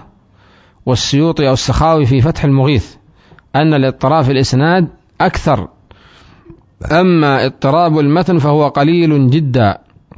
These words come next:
لماذا اضطراب المتن قليل جدا؟ لأن أوجه الترجيح في المتون كثيرة، ولهذا يقول السخاوي رحمه الله: "قل أن تجد مثالا سالما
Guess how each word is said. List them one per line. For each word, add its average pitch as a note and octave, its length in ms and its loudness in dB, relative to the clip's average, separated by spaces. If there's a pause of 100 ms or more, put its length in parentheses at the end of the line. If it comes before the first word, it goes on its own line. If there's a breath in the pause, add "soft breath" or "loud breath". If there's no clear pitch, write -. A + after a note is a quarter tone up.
(720)
لماذا G3+ 360 2
اضطراب F3 340 0
المتن D#3 300 2
قليل C#3+ 280 0
جدا؟ B2+ 340 0 (220)
لأن D3+ 360 2
أوجه A3 340 2
الترجيح F3 440 0
في D#3+ 100 -2
المتون D#3+ 400 0
كثيرة، A2 440 0 (960 soft breath)
ولهذا D3+ 400 0
يقول D#3 340 0
السخاوي D3 580 0
رحمه C#3+ 360 0
الله: D#3 320 0
"قل F3+ 480 2 (1000 soft breath)
أن C#3+ 260 2
تجد D#3 460 0
مثالا C#3 840 0
سالما B2 800 0